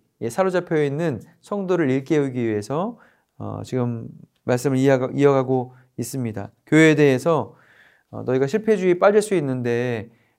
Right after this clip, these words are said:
아, 너희가 거기에 머물면 안 된다"라고 분연히 일어날 것을 촉구하고 있다는 것입니다. 일 절 후반절인데요. 읽어드릴게요. "만일 누가 죄를 범하여도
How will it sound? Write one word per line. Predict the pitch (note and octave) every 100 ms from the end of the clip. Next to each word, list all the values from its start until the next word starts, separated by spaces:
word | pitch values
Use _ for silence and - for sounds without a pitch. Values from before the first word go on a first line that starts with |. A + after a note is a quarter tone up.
| _
아, | G2+
너희가 | G#2+ A#2+ B2+ B2 A#2+ A2+ - - - _ _ _ _ _ -
거기에 | D#3+ D#3+
머물면 | D3+ D3+ E3 E3
안 | B2+ A#2
된다"라고 | B2+ C3 C#3+ G2+ - - A2 A2+ C#3 G3 - _ _
분연히 | D3 D3+ D3 C#3+
일어날 | B2+ C3+ D3 C3+
것을 | - -
촉구하고 | - F#3+ - C#3 A2+
있다는 | A2 B2 G2+ - - A2+
것입니다. | A2 G#2 G#2+ G2+ F#2+ _ _ _ _ -
일 | G3+
절 | G3+
후반절인데요. | G3+ A3+ A#3 G#3 G3 D#3 B2+ A2+ G#2+ D#3+ A#3 _ _ _ _ _ _ _ _ _ _ _ _ _ _ _
읽어드릴게요. | A2 A2 G2+ F#2+ - G2+ F3 G#3 _ _ _
"만일 | C3+ D#3 F#3 D#3+
누가 | D#3+ F3
죄를 | E3+ D#3+ E3 D#3+
범하여도 | D#3+ C3+ C#3 C3 C3 D#3+ A#2 -